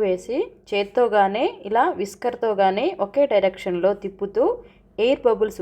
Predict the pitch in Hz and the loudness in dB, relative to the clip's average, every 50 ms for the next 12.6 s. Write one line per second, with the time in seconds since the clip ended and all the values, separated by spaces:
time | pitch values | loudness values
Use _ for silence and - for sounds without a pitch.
0 | 175 175 175 - 180 180 170 170 170 170 165 - - 262 320 370 262 202 175 175 | -4 -4 -4 -2 -2 0 0 0 -2 -4 -6 -6 -4 -4 -2 -2 -2 0 0 0
1 | 185 208 247 247 220 185 185 180 185 - - 175 170 165 233 277 392 359 220 190 | 2 0 0 0 0 -2 -2 -2 -6 -6 -6 -4 -4 0 -2 -2 0 0 0 0
2 | 175 175 180 180 214 294 370 - - - 202 185 190 202 202 208 202 196 185 175 | 2 2 0 0 0 0 -2 -2 -4 -4 -2 0 0 0 -2 -2 -2 -2 -2 -2
3 | 175 208 247 226 185 - - - 156 156 156 175 240 349 - - _ _ _ _ | 0 -2 0 0 -2 -4 -4 -6 -6 -4 -2 -2 -2 -2 -4 -8 _ _ _ _
4 | _ - - 180 185 190 - - 226 220 214 - - 254 294 294 - 214 190 202 | _ -8 0 0 0 0 0 -2 -4 -4 -4 -4 -4 -4 -4 -2 -2 -2 -2 0
5 | 208 226 220 208 185 185 - 185 175 180 180 175 165 156 165 175 190 226 262 - | -2 -2 0 0 -2 0 0 -2 -2 0 -2 -2 -2 -2 0 0 0 -2 -2 -4
6 | - 180 170 170 - - 185 185 190 - 220 220 214 - 202 170 180 180 196 185 | -6 -8 -8 -8 -6 -4 -4 -4 -4 -6 -10 -10 -8 -6 -4 -4 -2 -2 -2 -4
7 | 185 156 - - 170 165 - 185 190 180 156 156 156 - 180 180 180 180 - 170 | -4 -8 -6 -6 -8 -8 -6 -8 -8 -6 -6 -8 -8 -4 -6 -6 -4 -4 -6 -4
8 | 165 160 160 - 156 - 160 160 160 - - - 165 160 170 214 277 254 196 170 | -4 -6 -6 -8 -12 -10 -8 -10 -10 -10 -10 -8 -8 -6 -4 -2 -2 0 0 0
9 | 165 175 - 180 175 175 180 214 285 311 - 175 156 175 170 165 156 151 151 - | 0 0 -2 -2 -2 -2 -2 -2 -4 -4 -6 -6 -6 -6 -6 -6 -6 -8 -8 -8
10 | - 160 147 147 143 143 151 185 247 339 - - - _ _ _ _ _ _ _ | -8 -8 -6 -6 -6 -4 -2 -2 -2 -2 -2 -6 -20 _ _ _ _ _ _ _
11 | _ _ _ _ _ - 185 185 - 196 196 202 202 208 220 220 214 220 262 381 | _ _ _ _ _ -12 -12 -6 -4 4 6 6 8 8 4 2 2 4 4 2
12 | 523 480 381 - - - - 196 202 208 202 202 | 2 -2 -8 -12 -12 -4 2 2 4 4 2 0